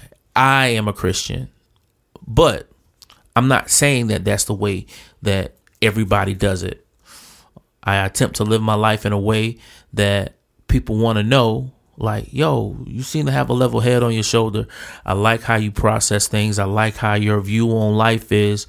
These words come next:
What has you at this place?" Those type of questions are asked, and I'm easily able to respond.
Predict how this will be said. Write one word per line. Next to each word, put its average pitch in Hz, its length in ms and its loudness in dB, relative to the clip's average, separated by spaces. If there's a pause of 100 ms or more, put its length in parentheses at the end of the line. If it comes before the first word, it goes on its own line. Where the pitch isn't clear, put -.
(440)
What 113 300 4
has 123 560 0
you 110 220 2
at 104 160 -4
this 110 180 -4
place?" - 480 0 (1700)
Those 113 200 4
type 117 220 0
of 107 80 -4
questions 113 360 0
are 110 140 0
asked, 110 300 0
and 107 100 0
I'm 107 160 -2 (120)
easily 117 520 2
able 107 260 0
to 107 140 -2
respond. 104 500 0